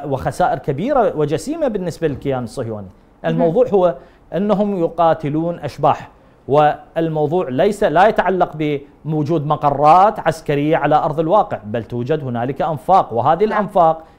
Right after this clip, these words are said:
Speaker 1: هي تم بناءها منذ تسعينات القرن الماضي، وهي محصنة ولا يستطيع أحد الوصول إليها، وهنالك تماهي في الرؤية.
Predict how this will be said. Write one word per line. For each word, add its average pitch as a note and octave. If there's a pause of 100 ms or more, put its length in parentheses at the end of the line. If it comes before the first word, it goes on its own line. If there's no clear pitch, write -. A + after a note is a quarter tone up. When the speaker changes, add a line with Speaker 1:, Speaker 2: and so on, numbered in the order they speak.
Speaker 1:
هي D3
تم G3
بناءها D#3+
منذ D#3
تسعينات C#3+
القرن F#3
الماضي، F#3+ (360)
وهي D3+
محصنة G#3+ (260)
ولا D#3+
يستطيع G#3+
أحد F#3
الوصول F3
إليها، F#3+ (640)
وهنالك G3
تماهي G3
في G3+
الرؤية. G3+